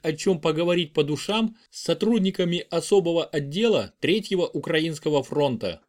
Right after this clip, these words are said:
На жуликоватого князя Арпада хитрая Ката вышла весьма кружным путём, через какие-то свои старые связи и давних знакомых, которые были приобретены за годы её пребывания в этом временном отрезке. И надо сказать,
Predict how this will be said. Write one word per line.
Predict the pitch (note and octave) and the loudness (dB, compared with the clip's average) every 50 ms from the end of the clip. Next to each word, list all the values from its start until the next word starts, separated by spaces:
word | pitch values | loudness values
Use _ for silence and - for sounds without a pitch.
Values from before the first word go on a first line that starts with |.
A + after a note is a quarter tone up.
| _ _ _ _ _ _ _ _ | _ _ _ _ _ _ _ _
На | - C#3 C#3 | -4 -2 0
жуликоватого | C3 D#3+ F#3+ F#3+ F#3+ - G3+ G#3 A3 G#3+ A3 G3+ F#3+ F#3 | 0 2 2 2 2 2 2 2 2 2 2 2 0 0
князя | - - G3+ G#3 G3+ F3 F#3 G3+ | 0 -2 0 0 2 2 0 0
Арпада | - - F3 F3+ - - - A3 A3+ G3+ D#3+ A#2+ | 0 0 -2 -2 -2 -2 0 0 2 2 2 0
хитрая | - - - E3+ E3 - E3+ F#3+ F#3+ F3+ F3 | 0 -2 -4 -4 -4 0 0 2 2 2 0
Ката | - - A3 A3+ A3 - C#3 A2 | -2 -2 -2 -2 -2 -4 -6 -4
вышла | F#2+ A#2+ F#3 A3+ A3 G#3 F#3+ | 0 0 0 2 4 2 2
весьма | D#3 E3 D#3+ - F#3 G3 A3 A3+ | 2 0 -2 -4 -2 -2 -2 -2
кружным | - - F3 E3+ C#3+ E3+ G3 G#3+ G3 | -2 -4 -4 -2 0 0 0 0 -2
путём, | - A3 G3 - - G3 F3 C3+ F#2+ E2+ - _ _ _ _ | -4 -6 -6 0 2 2 4 4 2 -2 -6 _ _ _ _
через | - D#3 D3+ D#3 D#3 | 0 0 0 0 -2
какие-то | - F3+ D#3+ - - A3 A#3+ A3+ - F#3 D#3 | -4 -6 -6 -4 -2 -2 0 0 0 -4 -4
свои | - D3+ F3 F#3+ F#3+ | -4 -4 -2 -2 -2
старые | - - - G3 F#3+ F#3 F3 E3+ | -2 -2 -2 0 0 2 0 0
связи | D3 - - D#3 G3+ G#3+ G#3+ F#3 F#3 | -2 -4 -2 0 0 0 0 0 -2
и | D#3+ D#3+ | -4 -4
давних | D3+ C3+ D#3+ F#3 G3 G3+ G3 D#3 | -2 0 0 2 2 0 -2 -2
знакомых, | C#3 F#3 G#3+ G3 - G#3+ F#3 D3 B2 G#2+ F#2+ - _ _ _ _ _ _ _ _ | -2 -4 -4 -2 0 0 2 2 0 -2 -4 -8 _ _ _ _ _ _ _ _
которые | - C#3+ C#3+ - G3+ G3 F#3+ F3 D#3+ | 0 0 4 4 6 6 6 4 4
были | C#3+ C#3 F3 F#3 E3+ | 4 2 2 4 2
приобретены | D3+ B2 - D#3+ E3 D3+ C3+ C#3+ C#3+ C#3 - E3+ D#3+ E3+ G#3 B3 B3 A3+ A3+ - _ | 2 2 2 2 2 2 2 2 -2 -2 -2 -2 0 0 0 0 0 -2 -6 -10 _
за | A#2 A2+ C#3 C#3+ | -2 0 2 2
годы | D3+ F3+ F3+ D3 D3 | 4 4 2 2 2
её | D3 C3 C3 D#3 D#3 D3+ E3 D3+ | -2 -2 -4 -4 -2 0 -2 0
пребывания | - - D3 C#3 C#3+ C3+ D3+ F#3+ G#3+ A3+ G#3+ G3+ G3 F#3 D#3+ - _ | 0 -2 -2 0 0 0 0 0 0 0 0 0 -2 -4 -6 -10 _
в | A2+ G#2+ | -2 0
этом | E3+ A#3 A#3+ - F3+ D3 | 2 2 2 0 -2 -4
временном | B2+ C#3+ D3 D3 D3 D3 D3+ D#3+ D#3+ D#3 | 0 0 0 0 0 -2 -2 -2 -4 -2
отрезке. | - C#3 C#3 C#3 - C#3+ C3+ A#2+ - - - G#2+ F#2+ F2+ - _ _ _ _ _ _ _ _ _ | -2 -4 -4 -2 0 0 0 0 0 -2 -6 -8 -8 -8 -10 _ _ _ _ _ _ _ _ _
И | - C3+ B2+ | -10 -6 -4
надо | C#3 D#3+ F#3 F3+ F3 | -2 -2 0 -2 -2
сказать, | D#3 - - D#3 C3+ B2 D3 C#3 A#2+ F#2+ - | -2 -2 -2 -2 0 0 0 0 0 -2 -6